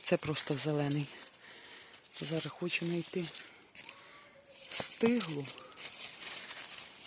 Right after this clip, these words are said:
тому що я бачила. Ні, стигла лишається зелена. Стигла лишається зелена.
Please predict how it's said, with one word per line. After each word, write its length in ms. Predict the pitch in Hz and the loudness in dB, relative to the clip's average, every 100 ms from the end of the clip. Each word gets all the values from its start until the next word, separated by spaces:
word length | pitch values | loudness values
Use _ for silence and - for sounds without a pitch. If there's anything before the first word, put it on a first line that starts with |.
| - - - - - | -10 -10 -10 -10 -2
тому 280 | 175 180 190 | 2 2 2
що 220 | - 190 | 2 2
я 100 | 180 | 0
бачила. 520 | 160 180 - 175 170 165 - - - - - - - - - - - - - - - - - 175 - - - - - - - - - - - - - | 0 0 0 -2 -4 -6 -14 -20 -20 -20 -20 -20 -20 -12 -12 -10 -16 -16 -20 -2 -2 0 -6 -4 -4 -8 -12 -16 -18 -20 -20 -20 -18 -18 -18 -20 0
Ні, 160 | 160 143 | 4 8
стигла 400 | - 202 196 180 | 8 10 8 6
лишається 640 | 170 - 180 175 - 160 | 4 4 6 8 8 6
зелена. 500 | 156 175 160 139 139 - - - - - - - - - - - - - - - - - - - - - - | 8 8 8 6 2 -2 -14 -20 -20 -20 -20 -20 -20 -20 -20 -20 -20 -20 -20 -20 -20 -20 -20 -20 -20 -12 -2
Стигла 460 | - - 208 202 175 | 0 4 4 4 2
лишається 680 | 160 - 175 175 165 170 | 2 2 4 4 4 2
зелена. 460 | 151 160 131 131 | 2 2 0 -2